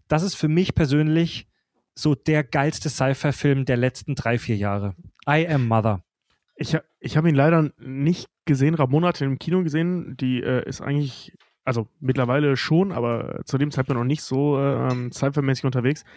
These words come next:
Speaker 2: Die schwörte auch mega drauf und hat mir von der Handlung erzählt. Es ist so ein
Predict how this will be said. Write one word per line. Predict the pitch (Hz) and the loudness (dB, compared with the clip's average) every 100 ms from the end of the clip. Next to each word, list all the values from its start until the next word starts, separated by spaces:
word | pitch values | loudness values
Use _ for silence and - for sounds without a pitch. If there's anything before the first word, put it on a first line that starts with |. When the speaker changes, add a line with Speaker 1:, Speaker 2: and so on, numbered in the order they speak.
| - - - | -20 -8 -4
Speaker 2:
Die | |
schwörte | 123 - 135 139 | -2 0 0 0
auch | 127 | -2
mega | 135 135 151 151 | 2 2 2 0
drauf | 135 151 - | 0 0 -2
und | 117 | -4
hat | 127 | 0
mir | 131 | 0
von | 123 131 | 2 2
der | |
Handlung | 127 165 | 4 2
erzählt. | 139 - 156 135 | 2 0 -2 -2
Es | 120 | -4
ist | 175 | -2
so | 185 | 0
ein | 165 | 0